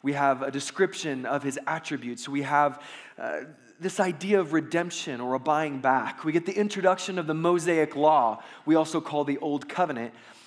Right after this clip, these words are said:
And we get pretty detailed in-, instructions on how God desires to be worshiped. In this particular passage, we find the Israelites. They're out of Egypt at this point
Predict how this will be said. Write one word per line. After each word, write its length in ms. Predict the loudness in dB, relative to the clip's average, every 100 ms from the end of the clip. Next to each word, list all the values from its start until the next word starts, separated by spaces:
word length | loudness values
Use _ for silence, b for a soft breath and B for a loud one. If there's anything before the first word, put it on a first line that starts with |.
| B
And 140 | -2 0
we 80 |
get 200 | 2 -2
pretty 220 | -2 -2 0
detailed 380 | -2 0 2
in-, 200 | 0 -2 -8
instructions 800 | -10 0 0 0 -6 -6 -10 -14 B B
on 120 | -4
how 500 | -2 2 4 4 0
God 320 | 0 2 2
desires 560 | 0 -2 0 2 0 -4
to 100 | -12
be 160 | -8 -8
worshiped. 540 | -6 -8 -10 -14 -18 -20 b b b b b b b
In 100 | -2
this 140 | 0
particular 500 | 0 2 2 4 4
passage, 520 | 4 2 2 -2 -6
we 120 | -4
find 420 | -2 2 4 4 0
the 80 |
Israelites. 840 | 2 2 4 6 4 2 -6 -10 -12 B B B B
They're 160 | 0
out 180 | 4 4
of 100 | 4
Egypt 320 | 0 0 -4
at 100 | -6
this 140 | -8 -12
point 300 | -10 -10